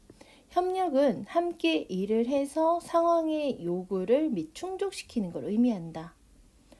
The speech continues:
부모는 배울 필요가 있다. 협력을 자극하는 방식을. 협력을 요구하는데 "너는 그거를 해라. 그렇지 않으면" 이라고 말을 해서 협력을 요구하는 거는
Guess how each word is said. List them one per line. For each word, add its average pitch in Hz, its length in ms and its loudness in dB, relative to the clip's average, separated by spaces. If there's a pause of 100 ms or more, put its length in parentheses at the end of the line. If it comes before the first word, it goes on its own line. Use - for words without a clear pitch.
(360)
부모는 392 340 4
배울 254 240 6
필요가 311 340 0
있다. 202 420 0
협력을 302 640 -2
자극하는 233 760 -4
방식을. 180 800 -4 (880)
협력을 403 500 2
요구하는데 214 960 2
"너는 392 300 0
그거를 285 420 2
해라. 320 400 0
그렇지 269 380 -2
않으면" 208 680 0 (280)
이라고 269 320 2
말을 220 340 2
해서 302 280 2
협력을 311 540 0
요구하는 190 600 -2
거는 226 320 -2